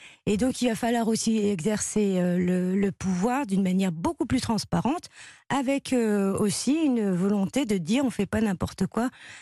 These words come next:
avec notamment certaines enveloppes, hein. On l'a vu, euh, on se sert pas de frais, euh, généraux pour financer des cotisations,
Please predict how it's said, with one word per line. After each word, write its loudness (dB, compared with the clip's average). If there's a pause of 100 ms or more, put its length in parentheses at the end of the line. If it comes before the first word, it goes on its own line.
(160)
avec 0
notamment 0
certaines 0
enveloppes, 0
hein. 2
On 4
l'a 2
vu, 2
euh, 0 (460)
on 0
se -4
sert -2
pas 0
de 0
frais, 0
euh, 0
généraux 2
pour -4
financer 0
des -2
cotisations, -4